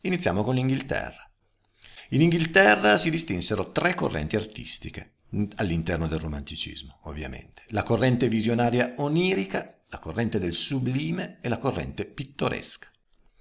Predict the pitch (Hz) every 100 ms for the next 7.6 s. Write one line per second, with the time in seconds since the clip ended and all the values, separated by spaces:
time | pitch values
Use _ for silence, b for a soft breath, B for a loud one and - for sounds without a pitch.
0 | B B B - 120 160 170 165 170 180
1 | 208 - - 85 101 101 107 104 - 104
2 | 110 107 107 107 - 110 90 135 131 98
3 | 95 80 110 110 113 110 123 131 139 135
4 | 131 135 156 170 175 175 - - - 107
5 | 107 135 160 117 113 131 131 156 151 180
6 | 180 113 117 117 139 156 - 175 98 87
7 | - 53 - 67 76